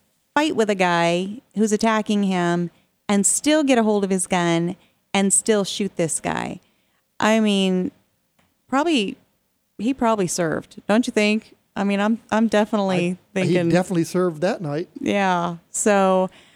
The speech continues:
Speaker 1: and thank goodness, because how many people would say, "Oh,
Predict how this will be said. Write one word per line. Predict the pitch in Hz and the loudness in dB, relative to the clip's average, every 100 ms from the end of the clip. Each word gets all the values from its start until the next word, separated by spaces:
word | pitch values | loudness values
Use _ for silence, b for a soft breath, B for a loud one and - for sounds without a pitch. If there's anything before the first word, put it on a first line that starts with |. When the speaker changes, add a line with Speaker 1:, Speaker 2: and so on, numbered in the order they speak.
| b b b | b b b
Speaker 1:
and | - 214 | 0 0
thank | 254 240 247 | 2 0 2
goodness, | 175 165 156 - | 0 2 -2 -2
because | 190 196 180 | -4 -2 -2
how | 190 190 | -2 -2
many | 185 180 | -2 -4
people | - 180 170 | -6 -4 -2
would | 165 160 | -2 -6
say, | - 170 - | -6 -8 -8
"Oh, | 220 220 | -10 -10